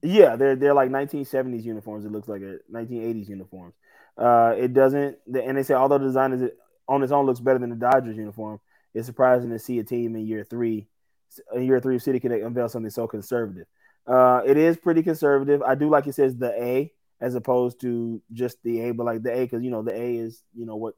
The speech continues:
what people, uh, affectionately call Atlanta. Uh, and, but it's like the Hank, it's like the Hank Aaron uniform, like the, the,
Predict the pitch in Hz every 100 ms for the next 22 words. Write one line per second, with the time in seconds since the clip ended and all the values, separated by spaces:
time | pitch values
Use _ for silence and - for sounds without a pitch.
0 | _ _ _ - 113 135 117 110 110 110
1 | - 113 110 104 101 101 - 98 123 110
2 | 113 110 104 117 113 113 113 117 127 135
3 | - _ _ _ _ - 110 104 104 107
4 | 104 - 123 127 135 135 143 139 139 135
5 | 123 123 156 151 151 147 139 143 131 120
6 | 117 123 113 - 104 95 101 98 107 101
7 | - 104 107